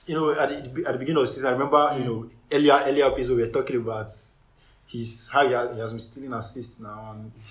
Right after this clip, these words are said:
Speaker 1: some
Speaker 2: Oh.
Speaker 1: fans were saying, telling Henry to come outside and all that.
Speaker 2: You say Henry,
Speaker 1: Man,
Speaker 2: don't
Speaker 1: man has
Speaker 2: run.
Speaker 1: just post, just post at seven
Speaker 2: Is it like
Speaker 1: assists.
Speaker 2: seven, but no, I think it should be like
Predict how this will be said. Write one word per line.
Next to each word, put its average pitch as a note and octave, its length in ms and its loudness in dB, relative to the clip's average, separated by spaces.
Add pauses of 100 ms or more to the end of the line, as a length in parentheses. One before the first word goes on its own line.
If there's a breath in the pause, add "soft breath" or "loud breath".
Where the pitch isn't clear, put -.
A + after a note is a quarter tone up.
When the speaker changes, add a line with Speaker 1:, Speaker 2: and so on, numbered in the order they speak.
(100)
Speaker 1:
some C#3+ 160 -4
Speaker 2:
Oh. C#3+ 60 -2
Speaker 1:
fans C#3 240 -2
were A2+ 100 0
saying, A#2 260 -6
telling C3+ 220 -2
Henry C3 200 -4
to B2+ 120 -6
come A#2+ 240 -6
outside A#2 320 -4
and G#2+ 140 -10
all A2+ 40 -8
that. A#2 520 -4
Speaker 2:
You - 40 -10
say F#3+ 240 4
Henry, E3 360 6
Speaker 1:
Man, F3 80 -2
Speaker 2:
don't F#3+ 240 10
Speaker 1:
man C#3+ 180 8
has D3+ 240 4
Speaker 2:
run. D3+ 120 6
Speaker 1:
just - 380 -2
post, C3+ 460 2
just D#3 220 0
post C3+ 240 -2
at A#2 100 -4
seven C3+ 280 -4
Speaker 2:
Is D3+ 180 0
it G3+ 80 8
like E3 80 12
Speaker 1:
assists. D#3 120 6
Speaker 2:
seven, C#3+ 220 4
but B2 160 -2
no, D#3 80 0
I C#3+ 80 2
think D3+ 140 -4
it C3+ 60 -8
should B2 100 -12
be B2+ 60 -6
like A#2+ 120 -2